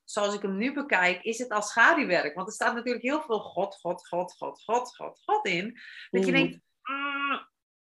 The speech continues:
Speaker 1: ik ben wel christ-, ik, ik ben christelijk opgevoed." Ehm, maar als je het ziet, dan denk je, "Ja, dit is de Bijbel, weet je wel." Het is zo,
Speaker 2: Mhm.
Speaker 1: zo, ja, heel veel die, die vinden daar wat van meteen.
Speaker 2: Ja.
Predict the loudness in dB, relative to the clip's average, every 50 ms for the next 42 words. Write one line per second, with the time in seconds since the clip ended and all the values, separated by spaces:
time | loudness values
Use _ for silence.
0 | _ _ _ _ _ _ _ 2 4 4 4 4 2 4 4 4 4 2 0 -2
1 | -2 -2 -2 -2 -6 -6 -2 0 0 0 0 -4 -4 -4 -4 -2 0 -2 -2 -2
2 | -4 -6 -2 -2 -2 -2 -4 -10 -4 -2 0 0 0 -2 -4 -18 -18 -16 -16 -16
3 | -16 -16 -20 -20 -20 -18 -4 2 6 8 10 10 12 12 10 8 8 4 -2 -6
4 | -10 _ _ _ _ _ _ _ _ _ _ _ _ _ _ _ _ _ _ _
5 | _ -10 -4 -2 2 2 2 2 0 -4 -4 -2 2 4 4 4 4 4 2 2
6 | 2 0 0 -2 -4 -6 -6 -6 -6 -6 -8 -6 -4 -2 4 8 10 10 10 10
7 | 8 6 4 2 0 0 -2 -8 -12 -12 -12 -10 -8 -6 -2 0 0 0 0 -2
8 | -4 -2 -2 0 2 4 6 8 8 8 6 4 2 -2 -6 -8 -8 _ _ _
9 | _ _ _ _ _ -2 2 2 4 6 6 4 4 2 0 -6 -10 _ _ _
10 | _ _ _ _ _ _ _ _ _ _ _ _ 2 4 6 6 6 6 6 6
11 | 4 4 2 2 2 0 -2 -4 -4 -4 -6 -6 -2 0 0 2 4 4 8 8
12 | 8 8 8 4 0 0 -2 -2 -2 -2 -6 -10 -12 -8 -2 2 4 4 4 4
13 | 0 -10